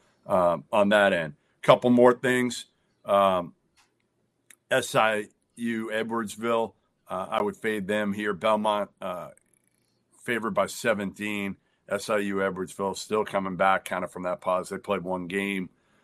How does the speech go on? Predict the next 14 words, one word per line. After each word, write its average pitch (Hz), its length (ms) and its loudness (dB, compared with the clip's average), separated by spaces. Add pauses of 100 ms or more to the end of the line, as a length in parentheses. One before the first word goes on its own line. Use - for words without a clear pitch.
(120)
Um, 82 460 -2 (600)
Delaware 110 720 4
getting 104 280 -2
four, 107 400 0
I 104 80 4
like, 98 300 0
against 92 340 -12
U 98 100 -8
N 95 100 -8
C - 180 -14
Wilmington. 135 840 -4 (360)
Mississippi 110 400 -4
Valley 101 340 6
State, 117 480 -6